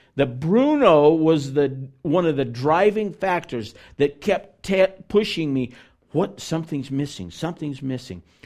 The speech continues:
What's missing? Why do health nuts die of the same illnesses that other people do? I know. Do you wanna know? Do you wanna know? Okay, number one is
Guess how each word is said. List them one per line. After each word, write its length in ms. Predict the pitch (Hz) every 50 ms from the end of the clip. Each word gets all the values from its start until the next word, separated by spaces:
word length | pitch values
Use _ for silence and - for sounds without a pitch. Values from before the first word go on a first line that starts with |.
| - _ _
What's 340 | - 139 170 170 - - -
missing? 480 | 143 139 139 135 - - 95 90 87 - _ - - _ _ _
Why 360 | - - 151 160 170 180 190
do 200 | 180 147 135 123
health 320 | 110 104 127 151 160 165 165
nuts 220 | 165 151 135 -
die 260 | - 113 127 127 135
of 120 | 139 135 113
the 80 | 110
same 320 | 107 - - 131 131 135 135
illnesses 580 | 135 139 139 135 127 120 - 117 117 117 - - _ _ _ _ -
that 200 | 117 123 120 - -
other 200 | 123 120 123 117
people 440 | 113 - 107 101 98 95 92 87 - _ _ _ _ _
do? 220 | - 101 82 80 _ _ _ _ _ _ _ _ _ _ _ _ _ _ _ _ _ _ _ _ _ _ _ _ _ _ _ _ _ _ _ _ _ _ _ _ _ _ _ _ _ _ _ _ _ _ _
I 100 | - 101
know. 260 | 98 98 101 98 95 - _ _ _ _ _ _ _ _
Do 100 | - 107
you 40 |
wanna 240 | 90 82 95 98 110
know? 260 | 113 120 127 151 175 180 _ _ _ _ _ _ _ _ _ _ _ _ _ _ _ _ _ _ _ _ _ _ _
Do 80 | -
you 60 | 92
wanna 220 | 90 107 117 131 139
know? 260 | 143 139 147 147 151 _ _ _ _ _ _ _ _ _ _ _ _ _ _ _
Okay, 260 | - 110 95 82 - _ _ _ -
number 240 | 107 120 131 123
one 320 | 120 113 120 120 113 104 - -
is 420 | 101 98 95 95 98 98 - -